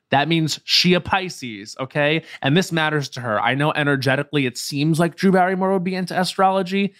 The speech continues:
and guess what? She is. She was born in Culver City, California. She's really a Hollywood girl to Jade Barrymore and John Drew Barrymore. She was born into an acting dynasty, the Barrymores.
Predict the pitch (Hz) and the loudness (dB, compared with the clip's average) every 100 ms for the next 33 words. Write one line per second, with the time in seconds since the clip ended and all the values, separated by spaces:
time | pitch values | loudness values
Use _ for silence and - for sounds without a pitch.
0 | - 139 135 135 - 127 120 127 113 107 | -6 0 0 0 0 -2 0 -4 -4 -4
1 | 95 82 - - _ 247 - - - - | -4 -8 -12 -14 _ 2 2 -4 -4 0
2 | - 196 208 208 165 156 131 160 151 135 | 2 4 6 4 4 2 2 -2 -2 -4
3 | - 190 185 190 185 170 165 147 147 - | 0 0 0 0 -2 -2 0 0 -2 -2
4 | 139 147 147 143 - 120 127 127 117 110 | -2 -2 -2 -2 -2 -2 0 0 0 2
5 | 127 131 127 123 120 120 120 117 120 - | 2 2 0 -2 0 2 2 2 -2 -12
6 | - - - 131 120 110 160 170 190 151 | -18 -2 2 2 2 0 2 2 2 2
7 | 151 147 143 143 139 131 123 117 135 131 | 0 0 -2 -2 -2 -2 -4 -2 0 2
8 | 131 131 123 127 127 113 95 87 87 90 | 0 -2 0 2 2 2 -4 -6 -8 -8
9 | 78 107 131 120 113 139 143 135 - 135 | -8 -4 -2 -2 2 2 2 0 0 0
10 | 110 110 - 156 - - 170 151 - 131 | 0 -4 -2 -2 -2 -2 -2 -2 -6 -2
11 | 131 151 151 139 - 110 113 - 113 107 | 0 0 -2 -4 -6 -8 -8 -8 -10 0
12 | 143 175 131 110 110 107 104 104 123 | 2 2 0 0 -2 -4 -4 -2 -2